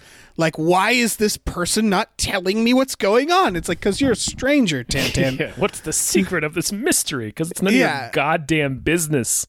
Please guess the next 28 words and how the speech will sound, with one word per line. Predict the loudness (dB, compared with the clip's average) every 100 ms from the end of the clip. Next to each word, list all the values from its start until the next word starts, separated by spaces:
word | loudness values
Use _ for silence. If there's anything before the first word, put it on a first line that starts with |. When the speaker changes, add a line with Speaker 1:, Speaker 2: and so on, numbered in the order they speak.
| _ _ -2
Speaker 1:
Right. | 2 2 -2 -10 -2
Speaker 2:
You | 0
Speaker 1:
It's | 2 0 0
the | 0
Speaker 2:
sweater | 2 2 2
Speaker 1:
same |
Speaker 2:
vest | 2 2 0 -2
wearing | 0 2 2 0
freak | -2 2 2 2
show. | 2 2 0 -2
<laughs> | -10 _ _
Speaker 1:
Yeah, | 2 2 0 -10 -12
it's | -10 -6
the | -2
same | 0 2 2 2
shit | 0 0 0
here, | 0 0 0 -2
where | -2 -2
Bilbo's | -2 -4 0 2 4 4 4
fucking | 2 0 -2 -2
going | 2 4 4
in | 2
people's | 0 -2 0 -2
caves, | -4 -2 2 2 2 -2 -4 -2
Speaker 2:
Mm-hmm. | 0 2 4
Speaker 1:
stealing | 2 0 0 2 2 2
their | 2 0
rings. | 0 2 2 0 -2 -4 -6